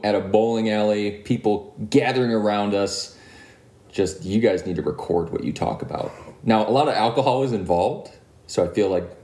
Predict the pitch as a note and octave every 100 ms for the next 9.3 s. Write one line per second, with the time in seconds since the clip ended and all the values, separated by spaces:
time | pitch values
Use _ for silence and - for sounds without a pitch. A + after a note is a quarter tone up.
0 | - - - F2 F2 - E2+ E2 - F2
1 | F2 - - - F#2 F2 - - - -
2 | - - F#2 F#2 F2+ E2+ - - - -
3 | A2 A2+ A#2 A2+ G#2 G#2+ A2 G#2 A2 C3+
4 | - - _ - - _ G#2+ F#2 F2 D#2
5 | F2 - - F2+ F2+ F#2 F#2 - G2+ F#2
6 | - - - - - F#2+ G2+ A2+ A#2+ A2+
7 | A2+ A2+ B2+ A2+ B2+ B2 A#2+ B2+ C3+ -
8 | - - - G2 G2 G2 - - - -
9 | A2 A2+ B3+